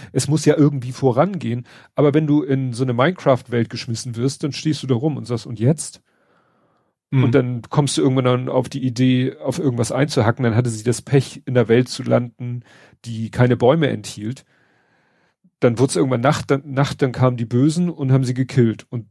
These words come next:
Speaker 1: sie wusste gar nicht, was sie wie dagegen tun kann.
Speaker 2: Mhm.
Speaker 1: Ne? Also klar, das, das ist für, für einen Wissenden ist das so, ja, ist doch klar. Nee, ist es nicht klar.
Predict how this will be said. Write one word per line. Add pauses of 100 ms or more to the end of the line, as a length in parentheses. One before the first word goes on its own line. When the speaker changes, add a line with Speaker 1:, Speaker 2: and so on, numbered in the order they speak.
(120)
Speaker 1:
sie
wusste
gar
nicht,
was
sie
wie
dagegen
tun
kann. (1200)
Speaker 2:
Mhm.
Speaker 1:
Ne?
Also
klar, (920)
das, (1300)
das
ist
für,
für
einen
Wissenden
ist
das
so,
ja,
ist
doch
klar.
Nee,
ist
es
nicht
klar.